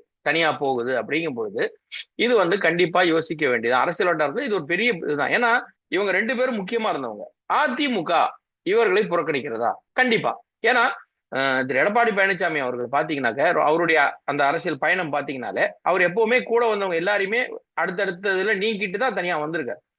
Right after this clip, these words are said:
So, இப்பவும் இவர்கள் இருப்பது அவருக்கு நெருடலாக இருந்து அப்படின்னு வெளியில போயிருக்கிறதா ஒரு, ஒரு பார்வை இருக்கு. சரி, இன்னொரு பக்கம் இவர்கள் எல்லாரும் விஜய் கூட போய் இணைவார்கள், இல்ல, இ-, சீ-,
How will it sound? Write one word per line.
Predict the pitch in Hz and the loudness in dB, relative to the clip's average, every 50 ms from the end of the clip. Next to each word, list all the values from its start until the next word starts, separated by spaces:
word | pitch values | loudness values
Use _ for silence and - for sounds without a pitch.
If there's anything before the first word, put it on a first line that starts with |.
| _ _ _ _ _ | _ _ _ _ _
So, | 190 202 | -2 -2
இப்பவும் | 208 185 262 269 269 254 | 0 0 2 2 2 4
இவர்கள் | 214 202 196 190 190 175 | 4 2 2 2 2 2
இருப்பது | 180 220 277 294 254 - 262 254 | 2 0 0 0 0 0 0 2
அவருக்கு | 220 185 170 156 151 190 | 2 0 0 -2 -2 -4
நெருடலாக | 165 165 175 185 208 208 190 185 170 156 | -4 -2 -2 -2 -2 0 0 -2 -2 -2
இருந்து | 147 139 135 139 131 127 113 - _ _ _ _ _ | -4 -6 -6 -8 -8 -8 -10 -10 _ _ _ _ _
அப்படின்னு | 151 151 147 160 160 156 160 202 254 - - _ _ _ | -6 -4 -2 0 0 2 2 2 0 0 -4 _ _ _
வெளியில | 151 165 180 175 156 | 0 2 2 2 2
போயிருக்கிறதா | 135 123 135 127 117 - 120 123 165 - - | 0 -2 -4 -4 -4 -6 -2 -2 -2 0 0
ஒரு, | 190 190 240 - - | 0 -2 -2 -2 -2
ஒரு | - 208 220 240 233 190 | -2 0 0 0 -2 -2
பார்வை | - 208 190 190 185 190 190 175 | 0 2 2 4 4 2 2 0
இருக்கு. | 156 160 156 - - - - _ _ _ | 0 0 -2 -4 -6 -12 -16 _ _ _
சரி, | _ 190 170 139 113 - - _ _ _ _ _ | _ 0 0 0 0 -2 -6 _ _ _ _ _
இன்னொரு | 170 208 269 302 294 262 | 0 2 4 4 4 4
பக்கம் | 196 180 143 - 175 160 160 | 2 2 2 2 2 2 2
இவர்கள் | 165 185 214 214 185 175 170 | 2 2 4 4 4 4 2
எல்லாரும் | 175 196 220 226 220 214 196 175 165 180 220 254 - _ _ _ _ _ _ _ - | 2 2 0 0 2 2 2 2 0 0 -2 -4 -8 _ _ _ _ _ _ _ -6
விஜய் | 165 175 214 214 196 | -4 -2 0 0 0
கூட | 180 156 147 | 0 -2 -2
போய் | 135 156 151 143 | -2 -2 -2 -2
இணைவார்கள், | 139 143 135 127 120 113 107 113 110 117 - _ _ _ _ - | -2 -2 -2 -2 -2 -2 -4 -6 -8 -8 -10 _ _ _ _ -4
இல்ல, | 175 180 175 185 190 185 175 165 160 | -2 4 6 6 6 6 6 4 4
இ-, | 160 160 160 156 151 151 147 147 | 2 2 2 2 2 2 0 0
சீ-, | - - 196 190 190 | -2 -4 -4 -4 -4